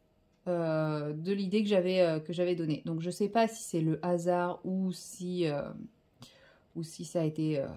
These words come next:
bah, inspiré, on va dire. Donc, euh, bon, j'avais, je m'étais dit à ce moment-là, bah, je donne plus, comme ça, si quelqu'un fait exactement la même chose, ça sera vraiment le hasard.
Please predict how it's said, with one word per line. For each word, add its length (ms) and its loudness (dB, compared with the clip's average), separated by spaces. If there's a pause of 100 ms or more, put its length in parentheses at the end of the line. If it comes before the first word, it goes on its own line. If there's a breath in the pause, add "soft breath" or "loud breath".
(300)
bah, 340 -6 (760)
inspiré, 600 0
on 60 -4
va 140 -2
dire. 340 -8 (1080 soft breath)
Donc, 360 -6
euh, 40 -2
bon, 160 -8 (380)
j'avais, 300 2
je 100 0
m'étais 240 2
dit 160 2
à 80 4
ce 140 -2
moment-là, 280 4
bah, 200 -2
je 160 -4
donne 240 2
plus, 260 0
comme 180 2
ça, 200 2
si 200 -6
quelqu'un 360 0
fait 120 -4
exactement 380 -2
la 60 2
même 80 -2
chose, 180 -2
ça 140 -8
sera 160 -2
vraiment 240 0
le 100 -2
hasard. 300 -4